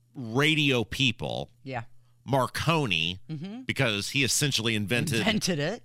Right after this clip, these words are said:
Speaker 1: the, the, you know, the airwaves.
Speaker 2: Mm-hmm.
Speaker 1: And Rush is probably right next to Marconi in terms of importance in this industry.
Speaker 2: Mm-hmm.
Speaker 1: I think Orson Welles, if you were to fill that out,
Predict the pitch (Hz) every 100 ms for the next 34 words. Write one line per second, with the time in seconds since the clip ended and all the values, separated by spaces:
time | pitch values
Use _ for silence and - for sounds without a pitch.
0 | - 107 120 113 113 95 90 117 127 117
1 | 92 69 73 156 156 151 170 233 _ _
2 | _ _ _ 127 131 117 127 151 - 160
3 | - - 139 135 131 139 101 117 135 131
4 | 135 - - 147 135 117 107 - 160 165
5 | 87 82 107 - _ _ _ _ _ _
6 | _ _ _ _ - 123 117 143 143 135
7 | 127 113 107 131 139 123 123 - - 139
8 | 127 120 110 - 143 143 175 - 78 71
9 | - 147 131 147 139 143 - 143 143 -
10 | 117 95 123 123 131 127 110 110 95 -
11 | 139 117 120 113 117 127